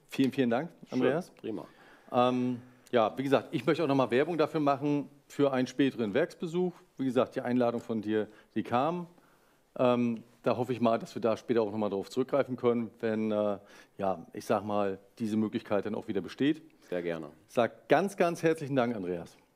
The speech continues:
Speaker 1: ne, dass du heute an unserem ersten Experten-Webinar,
Speaker 2: Ja, ich bin froh,
Speaker 1: ähm,
Speaker 2: dass
Speaker 1: dich
Speaker 2: ich
Speaker 1: zur
Speaker 2: dabei
Speaker 1: Verfügung
Speaker 2: sein
Speaker 1: gestellt
Speaker 2: durfte.
Speaker 1: hast.
Speaker 2: War eine, ist eine super Veranstaltung, professionell gelaufen. Wenn wir so gut rüberkommen, wie ich das hier auf dem Monitor beobachten durfte, dann nochmal, ähm, großes Lob an die Technik. Wir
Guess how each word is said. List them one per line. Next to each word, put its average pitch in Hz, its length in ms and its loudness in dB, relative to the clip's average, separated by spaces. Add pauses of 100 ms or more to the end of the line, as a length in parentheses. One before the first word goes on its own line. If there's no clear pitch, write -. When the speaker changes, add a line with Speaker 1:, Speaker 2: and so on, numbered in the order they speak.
Speaker 1:
ne, 135 160 -2
dass 127 220 -2
du 131 100 2
heute 139 320 2
an 127 80 -2
unserem 123 300 0
ersten 131 480 0
Experten-Webinar, 117 1120 0 (120)
Speaker 2:
Ja, 113 60 -2
ich 101 80 -6
bin 98 120 -6
froh, 110 180 4
Speaker 1:
ähm, 131 80 4
Speaker 2:
dass 135 80 2
Speaker 1:
dich 117 80 0
Speaker 2:
ich - 20 -8
Speaker 1:
zur 131 140 4
Speaker 2:
dabei 160 60 4
Speaker 1:
Verfügung 151 180 6
Speaker 2:
sein 110 180 6
Speaker 1:
gestellt 98 140 4
Speaker 2:
durfte. 92 160 -2
Speaker 1:
hast. 92 80 -4
Speaker 2:
War 101 140 0
eine, 117 360 0
ist 113 80 -6
eine 120 140 -2
super 170 260 0
Veranstaltung, 156 600 0
professionell 147 580 -2
gelaufen. 139 480 0
Wenn 123 160 2
wir 156 100 4
so 156 160 2
gut 151 220 6
rüberkommen, 156 560 6 (400)
wie 131 120 0
ich 156 80 0
das 143 220 4
hier 143 160 6
auf 131 120 2
dem 120 120 0
Monitor 135 320 2
beobachten 123 460 2
durfte, 123 340 4
dann 113 220 6
nochmal, 117 600 4
ähm, 107 320 4
großes 131 360 2
Lob 135 180 4
an 117 120 6
die 107 100 0
Technik. 151 420 2 (320)
Wir 156 320 8